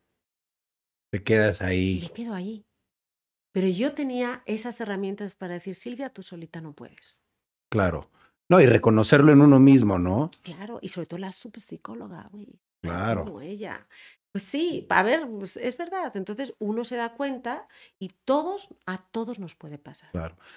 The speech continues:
Speaker 1: Entonces está padre que esto sea una llamada de atención para la gente que está escuchando, viendo esto. Si te estás sintiendo triste, si te estás sintiendo mal, o sea, identifícalo y pues trátalo, ¿no? Con un
Speaker 2: Claro,
Speaker 1: especialista.
Speaker 2: son dos semanas de distintos,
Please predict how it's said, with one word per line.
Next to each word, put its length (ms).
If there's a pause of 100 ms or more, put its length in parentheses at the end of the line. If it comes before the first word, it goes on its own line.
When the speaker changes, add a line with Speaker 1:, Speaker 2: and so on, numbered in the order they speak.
(120)
Speaker 1:
Entonces 200
está 200
padre 640
que 120
esto 160
sea 240
una 460
llamada 320
de 80
atención 640
para 180
la 120
gente 180
que 60
está 120
escuchando, 480
viendo 240
esto. 300 (320)
Si 120
te 60
estás 220
sintiendo 560
triste, 500
si 100
te 80
estás 180
sintiendo 440
mal, 800 (240)
o 140
sea, 320
identifícalo 920 (360)
y 100
pues 400
trátalo, 480
¿no? 240
Con 100
un 80
Speaker 2:
Claro, 40
Speaker 1:
especialista. 640
Speaker 2:
son 160
dos 120
semanas 460
de 140
distintos, 680